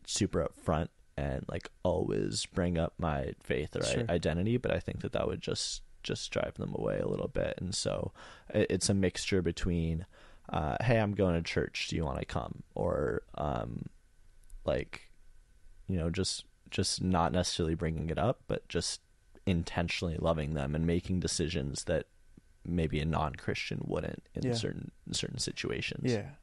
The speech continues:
Speaker 2: I think it's phenomenal.
Speaker 1: Mm-hmm.
Speaker 2: How, how, when you, when you think about the pressure to not disappoint,
Speaker 1: Mm-hmm.
Speaker 2: um, you know, because in, to some degree that's, that's a, that's a part of this.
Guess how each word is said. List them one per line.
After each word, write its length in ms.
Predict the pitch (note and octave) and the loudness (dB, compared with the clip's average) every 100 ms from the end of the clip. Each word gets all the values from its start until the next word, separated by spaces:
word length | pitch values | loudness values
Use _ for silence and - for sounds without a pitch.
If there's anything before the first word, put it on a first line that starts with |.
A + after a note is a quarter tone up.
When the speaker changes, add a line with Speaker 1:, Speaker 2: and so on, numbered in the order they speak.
| - | -4
Speaker 2:
I 40 | |
think 120 | B2+ | -2
it's 100 | A2+ | -2
phenomenal. 600 | - A2+ A2 A#2 A2+ A2+ - - - | -4 -6 -2 -4 -4 -10 -18 -20 -4
Speaker 1:
Mm-hmm. 240 | F#2+ F2 F#2+ - - | -2 -2 -4 -14 -12
Speaker 2:
How, 140 | - D#3+ | -2 -2
how, 240 | - D#3 | 2 0
when 200 | D3+ D#3+ | 2 2
you, 160 | C#3 D3 | 2 2
when 160 | D3+ C#3 | 2 0
you 80 | |
think 160 | C3+ D#3+ | 0 0
about 220 | - F#3 | 0 -2
the 60 | A#2 | -2
pressure 580 | - B2 A#2 A#2+ D3+ E3+ - - - - - - - - - - - - - - - - _ _ - | -2 -2 0 0 0 0 -12 -20 -20 -20 -20 -20 -20 -20 -20 -20 -20 -20 -20 -20 -20 -20 _ _ -10
to 200 | - C3+ | -2 0
not 320 | A#2+ A#2 A2+ A#2+ | 2 0 -2 -2
disappoint, 500 | A#2 - - A2+ - - - - - | -4 -4 -6 -8 -10 -16 -20 -14 -4
Speaker 1:
Mm-hmm. 100 | F#2 E2+ - - - - - - - - - - - - - C3 A#2+ | -2 -2 -6 -12 -14 -18 -20 -20 -20 -20 -20 -20 -20 -20 -10 -6 -4
Speaker 2:
um, 400 | G#2 F2+ A2+ A#2 - - - - - - - - - | -4 -4 -8 -10 -16 -20 -20 -20 -20 -20 -20 -10 -2
you 80 | |
know, 80 | B2+ | -2
because 280 | A#2+ B2+ C3+ | 2 2 2
in, 160 | D3 C3+ | 2 2
to 100 | B2 | 2
some 180 | C#3+ | 2
degree 300 | C3+ B2 A#2+ | 2 2 2
that's, 360 | A#2 B2 - - - - - - | 2 0 0 -6 -10 -20 -20 -4
that's 220 | C#3+ B2 | -2 0
a, 120 | C3 - | -2 -2
that's 200 | C#3+ B2+ | 0 -2
a 40 | B2 | 0
part 220 | C3 A#2+ | 0 0
of 60 | |
this. 280 | A#2 A2+ - | 0 -2 -4